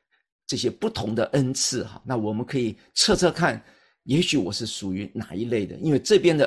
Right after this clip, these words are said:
恩赐比较是重在从生命里面出来的。罗马书十二章的恩赐呢，是根据于神的恩典的。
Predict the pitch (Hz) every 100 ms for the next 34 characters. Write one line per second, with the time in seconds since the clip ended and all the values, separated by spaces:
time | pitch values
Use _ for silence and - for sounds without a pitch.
0 | - 143 143 - 135 - - _ 104 101
1 | 95 113 - 120 107 110 87 - 85 -
2 | - 170 175 175 135 98 104 98 - -
3 | 78 - - - - _ _ _ _ -
4 | _ 160 165 127 139 151 156 160 _ _
5 | _ _ _ - - 120 123 113 113 -
6 | - 120 117 - 127 101 104 - - 123
7 | 120 110 95 - 104 107 98 - 143 139
8 | 139 117 - - -